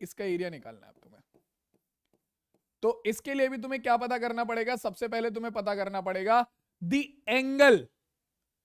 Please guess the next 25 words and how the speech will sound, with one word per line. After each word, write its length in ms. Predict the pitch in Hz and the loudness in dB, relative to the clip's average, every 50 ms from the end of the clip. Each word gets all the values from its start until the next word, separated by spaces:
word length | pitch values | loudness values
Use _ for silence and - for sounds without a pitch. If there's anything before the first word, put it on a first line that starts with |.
| _ _ _ _ _ _ 180 | _ _ _ _ _ _ -8
made 400 | 190 208 233 262 277 294 269 262 | -4 0 2 2 2 2 0 2
by 300 | 226 240 233 233 247 247 | 4 4 6 6 4 4
the 160 | 220 202 247 254 - _ - | 2 0 -4 -6 -6 _ -2
arc 380 | 180 190 180 170 - - _ _ _ _ _ _ _ _ _ _ _ _ _ _ _ _ | 0 0 0 0 -2 -6 _ _ _ _ _ _ _ _ _ _ _ _ _ _ _ _
on 160 | 180 202 214 | -6 -4 -4
the 80 | 226 240 | -4 -4
center। 380 | 185 233 180 160 151 123 120 110 - _ _ _ _ _ _ _ _ - | -4 -4 -6 -6 -8 -14 -16 -16 -18 _ _ _ _ _ _ _ _ -2
ठीक 140 | 196 220 220 | -2 2 2
है, 120 | 226 160 - - _ _ _ _ _ _ | 2 2 0 -4 _ _ _ _ _ _
तो 60 | 226 | -2
जो 140 | 226 214 269 | -2 0 0
ये 140 | 277 285 294 285 - _ | 0 0 0 -2 -2 _
एंगल 440 | 214 240 247 247 262 262 285 294 285 | -6 -6 -4 -6 4 4 6 6 6
बनेगा 380 | 254 254 247 247 247 240 262 262 | 2 0 -2 -2 -2 0 2 2
ये 220 | 262 240 233 233 | 2 2 2 4
आपको 340 | 240 226 220 214 - 240 233 | 4 4 2 0 0 -2 -2
पहले 300 | 220 226 208 202 208 220 | 0 0 0 0 0 0
पता 260 | 208 214 196 202 196 | -2 -2 -2 -2 -4
करना 280 | 180 180 170 175 185 185 | -4 -4 -8 -6 -6 -6
पड़ेगा, 340 | 185 180 170 175 175 202 208 | -4 -4 -4 -2 -2 -2 -2
तभी 300 | 208 - 180 175 190 185 | -2 -4 -6 -4 -2 -2
आपका 300 | 175 165 - - 170 160 | -2 -2 -4 -6 -8 -6
काम 280 | - 170 175 190 202 | -4 -6 -6 -6 -8
चलेगा। 380 | 170 - 147 127 123 120 107 101 _ _ _ _ _ _ _ | -8 -10 -10 -10 -10 -14 -16 -20 _ _ _ _ _ _ _
ठीक, 240 | 190 220 240 202 | 0 0 0 0